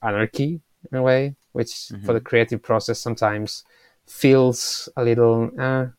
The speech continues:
Speaker 1: I dream about those days when I could just prototype a power-up and throw it in the repository. Uh, now I
Speaker 2: Sure.
Speaker 1: can't anymore, but, like, it's for a good reason in the end.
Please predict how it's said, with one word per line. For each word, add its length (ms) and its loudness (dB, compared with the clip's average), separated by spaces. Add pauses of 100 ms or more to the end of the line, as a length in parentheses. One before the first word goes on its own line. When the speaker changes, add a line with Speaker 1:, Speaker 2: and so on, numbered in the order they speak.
(140)
Speaker 1:
I 80 0
dream 280 0
about 280 2
those 220 -2
days 340 -4
when 120 -6
I 80 -8 (140)
could 180 -6
just 200 -8
prototype 380 -8
a 60 -14
power-up 440 0
and 140 -12 (600)
throw 200 8
it 320 0 (220)
in 160 -6
the 80 -4
repository. 800 -6 (260)
Uh, 140 -14 (720)
now 140 4
I 40 6
Speaker 2:
Sure. 120 -6
Speaker 1:
can't 240 0
anymore, 520 0
but, 380 0
like, 180 -8 (280)
it's 140 -2
for 160 8
a 40 12
good 220 6
reason 320 -4
in 120 -6
the 120 -2
end. 320 -6